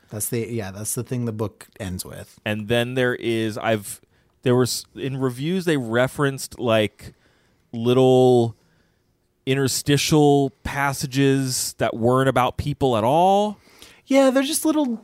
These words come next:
Speaker 1: little, like, couple pages each. Um,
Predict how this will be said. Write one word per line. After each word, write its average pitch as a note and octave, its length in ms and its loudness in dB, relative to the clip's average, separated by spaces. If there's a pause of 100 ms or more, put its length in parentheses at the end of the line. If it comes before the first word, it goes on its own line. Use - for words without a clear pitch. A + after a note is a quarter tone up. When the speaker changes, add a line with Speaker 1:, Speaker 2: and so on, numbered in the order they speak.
(140)
Speaker 1:
little, G3 440 -2
like, F#3+ 200 0
couple C#4+ 300 0
pages D3+ 440 2
each. C3 520 -2 (640)
Um, A#2+ 580 0